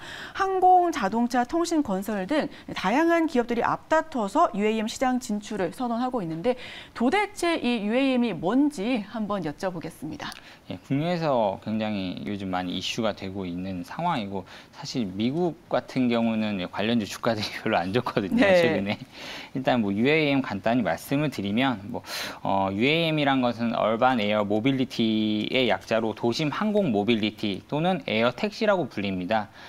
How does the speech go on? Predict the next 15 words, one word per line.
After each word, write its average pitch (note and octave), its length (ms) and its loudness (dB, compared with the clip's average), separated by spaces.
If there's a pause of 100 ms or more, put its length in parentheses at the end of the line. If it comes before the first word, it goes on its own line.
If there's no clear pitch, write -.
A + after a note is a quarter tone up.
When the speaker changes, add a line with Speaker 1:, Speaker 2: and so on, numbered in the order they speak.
(200)
Speaker 2:
뭐, G2 180 -4
간단히 D#3+ 480 0
설명을 G#3+ 440 0
드리면, G#2 500 -2 (760)
뭐, - 80 -10
서울과 G3+ 340 4
같은 F3 280 6
도심 C#3+ 340 0
지역에 B2 520 4
굉장히, G#2+ 460 -2 (280)
어, - 80 -6
차량 G3 320 2
정체가 B2+ 380 2
심하지 G3+ 360 2
않습니까? F#2+ 600 -4